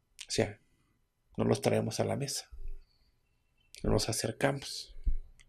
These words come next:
Entonces no se consumen. Esa es una razón de que no los ponemos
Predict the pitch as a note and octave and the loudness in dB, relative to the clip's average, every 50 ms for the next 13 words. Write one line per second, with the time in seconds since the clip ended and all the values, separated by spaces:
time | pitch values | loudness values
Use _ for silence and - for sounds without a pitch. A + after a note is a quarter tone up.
0 | _ _ _ _ _ _ _ _ _ _ _ _ _ _ _ _ _ _ _ _ | _ _ _ _ _ _ _ _ _ _ _ _ _ _ _ _ _ _ _ _
1 | _ _ _ _ _ _ _ - B2 A2+ A2+ - A2 G#2+ C#3 C#3 A2 G2+ - - | _ _ _ _ _ _ _ 6 6 8 8 6 4 4 4 2 2 2 2 0
2 | A2 - A#2 A2 G#2+ - F3+ F3+ C#3+ G#2+ - - _ _ _ - - - - - | 2 4 4 6 8 8 8 6 6 4 0 -4 _ _ _ 2 4 4 4 2
3 | - _ _ _ _ _ _ _ _ _ _ _ _ _ _ _ _ _ _ _ | -2 _ _ _ _ _ _ _ _ _ _ _ _ _ _ _ _ _ _ _
4 | _ _ _ - A2 A#2 D3 C#3 - B2 A2+ G2+ F#2+ G2 G2 G#2 - E3 C#3+ A2 | _ _ _ 6 8 10 8 8 8 6 4 2 2 0 -2 2 6 6 6 6
5 | F#2+ - - - - - - _ _ _ _ _ _ _ _ _ _ _ _ _ | 4 0 -8 -14 -14 -14 -16 _ _ _ _ _ _ _ _ _ _ _ _ _
6 | _ _ _ _ _ _ - - A2 - - G#2+ G#2+ A2 A2+ A#2+ B2 - - A2+ | _ _ _ _ _ _ 2 4 4 6 6 6 4 4 4 4 2 2 0 -2
7 | G#2 G#2+ A2+ A#2 A#2 A2+ A2 - - - - _ | 0 2 2 2 2 0 -2 -4 -8 -12 -14 _